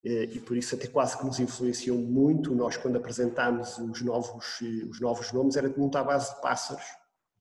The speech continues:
Eu disse: "Não, não tem nada que saber, pá, o Porco Preto é muito importante, vocês, pá, e o nome vai ser Bolota."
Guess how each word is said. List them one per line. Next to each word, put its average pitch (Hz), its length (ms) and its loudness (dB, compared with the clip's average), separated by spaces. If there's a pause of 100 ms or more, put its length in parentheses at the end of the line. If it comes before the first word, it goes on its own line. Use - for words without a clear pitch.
(760)
Eu 311 120 -2
disse: 269 140 -4
"Não, 440 120 8
não - 100 8
tem 190 100 4
nada 170 220 4
que - 80 -6
saber, 165 460 2
pá, 123 80 4
o 127 200 0
Porco 196 520 8
Preto 143 320 6
é - 20 6
muito 190 260 6
importante, 170 760 4
vocês, 165 600 2 (720)
pá, 160 120 6
e 147 140 8
o 185 160 8
nome 180 220 10
vai 175 140 8
ser 180 180 8
Bolota." 160 720 6